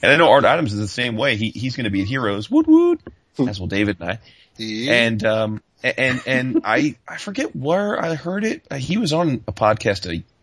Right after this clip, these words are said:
Speaker 1: couple years back. I don't remember which one, so apologies if whoever it was, I, I don't, don't mean to be dissing you, but, but I remember him saying he basically, 'cause peop-, you know, they were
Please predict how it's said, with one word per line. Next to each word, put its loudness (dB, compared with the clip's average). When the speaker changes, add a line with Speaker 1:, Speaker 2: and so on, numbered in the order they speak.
Speaker 1:
couple -4
years 0
back. -2
I -2
don't -2
remember -2
which -2
one, -2
so -2
apologies 0
if -8
whoever 4
it -2
was, 2
I, 2
I -4
don't, -2
don't 4
mean 6
to 6
be 8
dissing 4
you, 2
but, 4
but 4
I 4
remember 4
him 2
saying -2
he 0
basically, 0
'cause -6
peop-, -2
you 0
know, 2
they 4
were -2